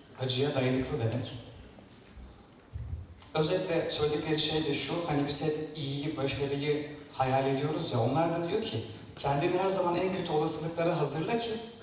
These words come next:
çuvalladığında o kadar da üzülmeyesin gibi bir mottoları var. Yeni yıl kutlamalarında bir tane dayıyla röportaj yapıyorlar, işte yeni bir sene olmuş falan. Adam da şey diyor,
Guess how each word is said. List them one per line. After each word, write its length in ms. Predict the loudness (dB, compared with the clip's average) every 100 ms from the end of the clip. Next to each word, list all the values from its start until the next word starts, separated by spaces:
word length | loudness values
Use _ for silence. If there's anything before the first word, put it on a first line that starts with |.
| -18 -20 -20 -20 -10
çuvalladığında 1080 | -2 2 2 2 2 2 2 2 0 0 -4 -4
o 80 |
kadar 340 | 0 2 2 2
da 60 |
üzülmeyesin 720 | 0 0 0 2 2 2 0 -2 -4 -6 -8
gibi 160 | -8
bir 60 | -4
mottoları 540 | -2 0 0 0 0
var. 180 | 0 0 -4 -10 -16 -20 -20 -20 -20 -20 -12
Yeni 160 | -4 0
yıl 200 | 2 2
kutlamalarında 880 | 0 0 2 2 2 2 0 -2 -4 -10 -16 -20 -20 -20 -20 -20 -20 -20 -20 -20 -20 -20 -12
bir 60 | -4
tane 340 | 0 0 0
dayıyla 280 | 0 0 0
röportaj 520 | 0 0 -2 0 0
yapıyorlar, 320 | -2 -2 -2
işte 180 | -2 0 2
yeni 120 | 2
bir 60 | 2
sene 240 | 2 2
olmuş 260 | 2 -2 -4
falan. 340 | -4 -4 -4 -8 -14 -18 -20 -20 -20 -20 -20 -12
Adam 320 | -6 -2 0
da 80 | 2
şey 320 | 2 0 -2
diyor, 160 | -2